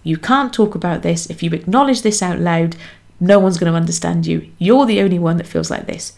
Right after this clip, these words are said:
That, my friend, is a lie. And we know where those kind of lies come from. They come from the enemy. The very best thing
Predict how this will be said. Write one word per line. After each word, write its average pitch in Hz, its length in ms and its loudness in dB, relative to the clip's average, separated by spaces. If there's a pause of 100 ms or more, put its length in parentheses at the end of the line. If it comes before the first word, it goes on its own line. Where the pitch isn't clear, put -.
(480)
That, - 360 -4 (140)
my 311 100 -2
friend, 175 420 -4 (360)
is 165 160 0
a 165 40 2
lie. - 360 -4 (640)
And 185 160 2
we 202 80 4
know 233 220 4
where 190 160 4
those 160 200 0
kind 165 180 -2
of 165 60 0
lies 165 280 -2
come 160 180 -8
from. 170 280 -4 (240)
They 175 100 -2
come 170 180 -2
from 170 140 -2
the 170 180 -2
enemy. 160 440 -6 (500)
The 175 160 -2 (180)
very 254 300 4
best 220 440 0
thing 165 360 0